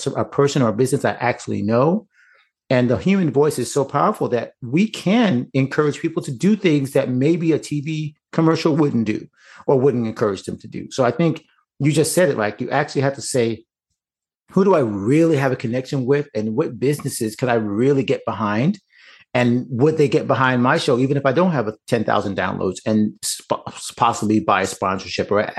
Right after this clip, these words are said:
or paid me to speak about an ad?" Because then it's not so, you know, I guess you could say, like, people feel like it's, you know, "Oh, I'm being sleazy or markety or whatever." And that, that's not it. Like, you actually want to support products and businesses that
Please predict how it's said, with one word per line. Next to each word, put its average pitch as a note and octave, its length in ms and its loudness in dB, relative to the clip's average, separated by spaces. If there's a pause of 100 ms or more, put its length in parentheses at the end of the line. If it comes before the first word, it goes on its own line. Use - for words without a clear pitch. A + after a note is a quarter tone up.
or G2+ 120 0
paid A#2+ 300 0
me G#2+ 280 -2 (380)
to - 120 0
speak - 360 0
about A2+ 220 2
an G#2 80 0
ad?" G#2 300 0
Because A#2 220 0
then G#3 180 4
it's - 140 -2
not C#3+ 340 0
so, B2+ 560 0
you B2+ 100 -2
know, G#2+ 160 0
I G2 120 0
guess G2+ 180 -6
you - 60 -10
could G#2 160 -2
say, G#2+ 200 2
like, E2+ 160 -4
people G2+ 220 -2
feel G2+ 140 0
like F#2 180 -2
it's, - 320 -6
you G#2 100 -4
know, F2 180 -10
"Oh, A#2 240 2
I'm G2 200 0
being G2 360 -4 (240)
sleazy A#2 440 0
or G2+ 60 2
markety G2+ 480 0
or F2 80 2
whatever." G#2 380 2
And F#2+ 80 -2
that, G2 240 -4
that's C#3+ 180 0
not G#3+ 180 2
it. D#4 180 2
Like, A#2 240 -2
you D#3 300 0
actually C3+ 440 0
want B2 260 -2
to C#3+ 80 -6
support C3+ 400 -2
products F#2+ 460 -2 (340)
and C3+ 240 2
businesses A2 480 0
that A#2+ 320 0